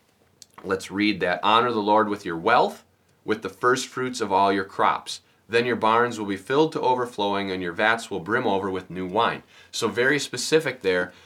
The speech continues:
that it is related to crops and barns and storehouses and wine and bringing in. However, there is also the word wealth. So in today's world, yes, that could relate to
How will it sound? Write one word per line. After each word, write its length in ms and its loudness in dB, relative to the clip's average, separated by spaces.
that 220 0
it 120 0
is 260 -2
related 520 0
to 160 -8
crops 680 2
and 340 -8
barns 480 2
and 140 -8
storehouses 840 -2
and 240 -10
wine 460 0
and 280 -6
bringing 380 -4
in. 280 -4
However, 500 -2
there 160 -2
is 160 -4
also 280 -2
the 100 -8
word 420 -4
wealth. 460 2
So 440 0
in 200 -4
today's 500 -2
world, 440 2
yes, 300 0
that 160 -2
could 160 -4
relate 380 -2
to 280 -8